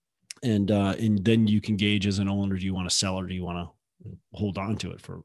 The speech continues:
for longer? Uh, they might also engage with, with lenders as well and say, "What, what does a refinance look like?" So it really depends on what that role of that person is. But really the most important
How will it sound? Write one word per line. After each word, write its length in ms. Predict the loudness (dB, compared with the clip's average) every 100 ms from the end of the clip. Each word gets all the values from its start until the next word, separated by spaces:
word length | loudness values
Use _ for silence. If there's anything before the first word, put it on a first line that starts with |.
| _
for 120 | -12
longer? 440 | -12 -12 -14 -20 _ _ _ _ _
Uh, 300 | -10 -8 -8 -6
they 140 | -2 2
might 240 | 2 2
also 380 | 0 0 -2 -4 -4
engage 480 | -2 0 -2 -2
with, 320 | -2 -2 -2 -8 -10
with 180 | -10 -10 _
lenders 540 | -2 2 4 4 2 0
as 180 | -4
well 300 | -2 0 2
and 120 | 0 -2
say, 220 | -2 -2
"What, 220 | -4 -6 -8 -20 _ -12
what 100 | -8
does 140 | -4
a 20 | 0
refinance 680 | 0 0 -2 -4 -6 -8
look 200 | -10 -10
like?" 180 | -12 -8
So 140 | -8
it 40 | -2
really 240 | 2 4
depends 440 | 4 2 -2 0 0
on 180 | -4 -6 -16 -20 _ -10
what 300 | -2 0 0
that 180 | -6 -6
role 520 | -8 -8 -2 0 0
of 80 | 0
that 180 | -2 2
person 320 | 0 2 -2
is. 260 | 0 0 -4 -10 -20 _
But 100 | 0
really 260 | 6 8 8
the 100 | 8
most 240 | 6 2
important 480 | 0 -2 0 0 -2